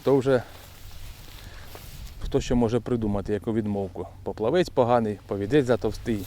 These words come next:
гачок блискучий. А якщо його там немає, то можете ставити будь-який поплавець, головень не клюне.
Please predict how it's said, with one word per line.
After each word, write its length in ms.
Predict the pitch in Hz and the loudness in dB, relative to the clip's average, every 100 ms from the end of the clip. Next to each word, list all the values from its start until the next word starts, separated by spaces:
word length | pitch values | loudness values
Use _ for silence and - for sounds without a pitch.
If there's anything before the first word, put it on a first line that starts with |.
| - - - - - | -10 -12 -12 -8 0
гачок 340 | 113 180 160 | 4 6 6
блискучий. 640 | 131 139 - 127 - 104 - - - - - - - - - - - - - | 4 0 0 -2 -2 -6 -6 -12 -14 -14 -12 -10 -8 -10 -12 -14 -16 -8 0
А 60 | |
якщо 220 | 143 - | 2 6
його 160 | 180 165 | 8 8
там 200 | 160 165 | 8 6
немає, 400 | 170 185 185 123 | 4 8 10 10
то 220 | 120 123 - - - - - - - - - - - - - - | 8 4 4 -6 -10 -12 -12 -8 -8 -8 -10 -8 -6 -6 -6 0
можете 460 | 139 135 135 135 | 4 4 4 2
ставити 600 | - 139 127 127 131 123 - | 4 6 6 4 2 2 0
будь-який 480 | 120 117 120 113 120 | -4 0 2 2 2
поплавець, 640 | 117 120 139 160 196 190 - - - - - - - - - - - - | 0 0 2 4 4 0 -6 -14 -14 -14 -16 -16 -16 -16 -16 -16 -16 -8
головень 480 | 117 139 131 123 110 | 2 4 6 4 2
не 120 | 123 | 0
клюне. 360 | 107 92 90 | 0 -2 -4